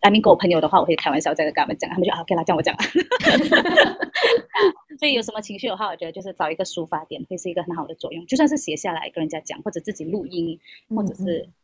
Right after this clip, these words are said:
Speaker 1: 呀，用什么方式都好，把这个情绪抒发出来，
Speaker 2: 嗯。
Speaker 1: 然后他才有地方可以去，呀。
Speaker 2: 嗯，嗯。
Speaker 1: 嗯，对，对，对。
Speaker 2: 我，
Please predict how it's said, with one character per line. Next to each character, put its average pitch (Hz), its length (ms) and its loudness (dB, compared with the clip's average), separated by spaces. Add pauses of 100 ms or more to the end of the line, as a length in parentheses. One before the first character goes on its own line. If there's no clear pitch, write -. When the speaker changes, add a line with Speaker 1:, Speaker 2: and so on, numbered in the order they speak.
(160)
Speaker 1:
呀， - 200 2
用 277 120 6
什 - 100 2
么 185 100 2
方 190 200 -2
式 208 120 -10
都 185 100 0
好， 156 160 -6
把 147 360 -4
这 - 100 -8
个 190 340 -2 (220)
情 170 240 -6
绪 - 340 -6
抒 175 200 -6
发 156 180 -4
出 165 200 -12
来， 101 180 -12 (400)
Speaker 2:
嗯。 202 100 -2
Speaker 1:
然 180 100 -2
后 214 120 -6
他 214 100 -4
才 190 160 -2
有 185 140 0
地 202 180 -8
方 180 160 -2
可 - 100 -10
以 - 80 -10
去， - 220 -10 (360)
呀。 - 100 -10 (200)
Speaker 2:
嗯， 202 280 8 (100)
嗯。 190 80 -4
Speaker 1:
嗯， 175 300 -4 (260)
对， - 180 -6
对， - 140 -10
对。 - 0 -
Speaker 2:
我， 466 240 6